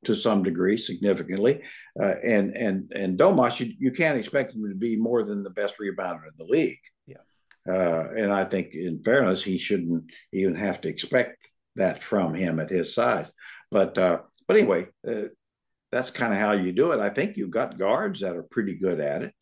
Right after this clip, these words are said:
Speaker 1: You know, certainly I think all the guards are, are,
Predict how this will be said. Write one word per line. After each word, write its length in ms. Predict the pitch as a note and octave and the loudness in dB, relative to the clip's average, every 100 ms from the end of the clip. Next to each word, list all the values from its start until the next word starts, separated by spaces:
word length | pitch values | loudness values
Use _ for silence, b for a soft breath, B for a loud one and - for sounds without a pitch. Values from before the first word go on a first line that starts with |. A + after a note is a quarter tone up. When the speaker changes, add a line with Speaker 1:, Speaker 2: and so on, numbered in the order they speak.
| _ _ _ _ _ _ - | _ _ _ _ _ _ -8
Speaker 1:
You 160 | F#2 E2+ | -4 -2
know, 200 | E2+ - | -2 -4
certainly 480 | - A#2 - G#2 E2 | 2 2 2 0 -2
I 60 | |
think 200 | F2 F#2 | 0 -2
all 200 | E2+ A2 | 0 -2
the 80 | - | -2
guards 440 | - F2 G#2+ - | -2 0 0 0
are, 140 | F2 E2 | 0 0
are, 500 | - F#2 E2 D2 C2 | -2 -2 -2 -4 -10